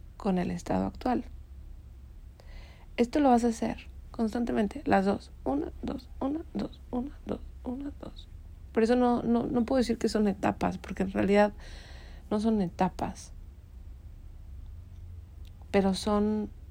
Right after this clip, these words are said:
y no son pasos, porque no es como que solo es un paso, no. Son partes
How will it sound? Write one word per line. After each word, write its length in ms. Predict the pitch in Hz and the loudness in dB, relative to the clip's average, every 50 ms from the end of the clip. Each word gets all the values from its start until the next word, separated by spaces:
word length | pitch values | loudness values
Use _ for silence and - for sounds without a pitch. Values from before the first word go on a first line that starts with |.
| - - - - - - - - - - - - - - - - - - - - - - - | -16 -18 -18 -18 -16 -16 -16 -16 -18 -18 -18 -18 -18 -18 -18 -18 -16 -16 -16 -16 -14 -2 0
y 80 | 226 | 2
no 140 | 208 226 226 | 4 4 4
son 240 | - 285 277 254 233 | 4 4 2 2 2
pasos, 500 | - - 202 190 196 - - 214 202 - | 2 2 2 2 2 0 -2 -4 -4 -4
porque 260 | - - 214 - 202 | -4 -4 -2 0 0
no 100 | 202 196 | 2 2
es 100 | 196 196 | 2 0
como 460 | - - 233 226 214 196 196 196 - - - - - - - - - - - - - - - - | -2 0 2 2 4 4 2 0 -2 -4 -10 -14 -16 -16 -18 -18 -16 -14 -14 -14 -14 -14 -14 -8
que 240 | - - 190 180 185 | -4 -2 -2 -2 -2
solo 220 | - 208 208 202 | -4 -2 -2 -2
es 120 | 190 - - | -2 0 4
un 200 | - 208 196 180 | 6 6 8 8
paso, 500 | - 170 180 175 170 - - - 196 - - - - - - | 4 2 0 0 -2 -4 -6 -6 -8 -8 -10 -12 -14 -8 -2
no. 400 | 190 190 202 202 196 185 185 - - - - - - - - - - - - - - - - - - - - - - - - - - - - - - - - - - | 2 6 6 6 6 4 2 -2 -8 -14 -14 -14 -14 -14 -16 -16 -16 -16 -14 -14 -16 -16 -16 -16 -14 -12 -12 -12 -14 -16 -18 -18 -16 -16 -14 -14 -14 -14 -16 -16 -14
Son 240 | - - 226 226 233 | -2 2 2 2 2
partes 760 | 226 - 226 202 196 196 - - - - - - - - | 2 4 4 4 4 2 -2 -4 -6 -6 -6 -10 -12 -14